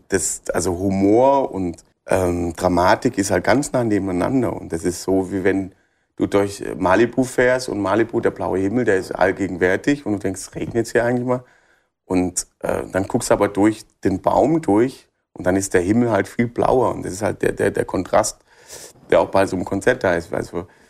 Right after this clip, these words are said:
viele Leute, die zum ersten Mal auf den Gig kommen von uns, sagen, „Ey, das war ja total lustig.“ Die denken halt immer, die haben schon irgendwie,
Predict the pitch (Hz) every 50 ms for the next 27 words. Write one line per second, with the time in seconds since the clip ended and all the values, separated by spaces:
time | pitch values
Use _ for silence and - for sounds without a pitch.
0 | _ _ _ _ _ _ _ - - 113 120 113 107 104 117 120 117 - - 107
1 | 107 - - 87 110 - 127 120 113 113 113 123 117 113 120 117 - - 123 117
2 | 120 117 - 117 110 - 113 110 104 - - _ _ _ _ _ _ _ _ _
3 | _ _ _ _ _ _ - - 165 - - - - 82 - 92 - _ _ -
4 | 85 - - 80 85 80 80 - - - - 80 80 90 120 156 175 - - -
5 | 110 - - _ _ _ _ _ _ _ _ _ _ _ - - - - 104 104
6 | 98 - - - 180 110 101 95 95 90 87 98 - - 80 - - - - 76
7 | - - -